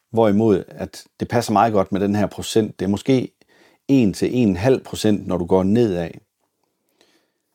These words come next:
Rækkevidden, den falder så yderligere, så snart du kommer på motorvej, og elbilerne, de er generelt mest økonomiske omkring de her halvfjerds til firs kilometer i timen.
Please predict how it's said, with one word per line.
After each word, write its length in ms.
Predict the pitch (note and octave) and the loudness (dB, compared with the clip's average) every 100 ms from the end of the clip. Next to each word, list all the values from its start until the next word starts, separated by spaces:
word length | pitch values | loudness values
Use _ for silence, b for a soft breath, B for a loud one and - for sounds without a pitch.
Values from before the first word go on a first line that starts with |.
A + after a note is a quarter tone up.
| _ - | _ -2
Rækkevidden, 640 | C3 D#3 C#3 B2 G#2 G2+ | 0 0 0 0 0 -2
den 120 | A#2+ | -2
falder 260 | - C#3 F#2+ | 0 0 0
så 200 | A#2+ G2+ | -2 0
yderligere, 400 | E3 D3+ F#2 F2 | 2 2 2 0
så 120 | G2 | -4
snart 260 | - A#2 F#2+ | -4 -2 -2
du 60 | |
kommer 280 | F2 F2 E2+ | -4 -4 -4
på 320 | - D#2+ D2+ - - | -6 -10 -12 -14 0
motorvej, 640 | G#2 F3 - C3+ B2+ B2 _ _ _ | 2 2 0 0 0 -2 _ _ _
og 260 | G2+ G2 - | 0 0 2
elbilerne, 680 | C3 D3+ C#3 A2+ F#2 F2+ F#2+ - | 2 2 2 0 0 -4 -8 -4
de 120 | B2+ | -4
er 40 | |
generelt 460 | A2 G#2 G2+ B2+ A#2 | -2 -2 0 -2 0
mest 320 | C#3 C3+ - | 0 0 -2
økonomiske 560 | G2 G#2+ A#2+ F#2+ - F2+ | -4 -2 0 -2 -2 -4
omkring 380 | F#2 - A#2 A2 | -2 -2 -2 -2
de 80 | |
her 200 | G#2 G2 | -2 -2
halvfjerds 480 | F2 F2+ - A2+ A#2+ | -2 -4 0 2 2
til 120 | - | -4
firs 260 | - A#2 F2 | -4 -2 -2
kilometer 380 | - F#2+ G2 D#2+ | -2 -2 0 -4
i 60 | |
timen. 420 | D#2 F2+ G2 E2+ | -2 0 0 0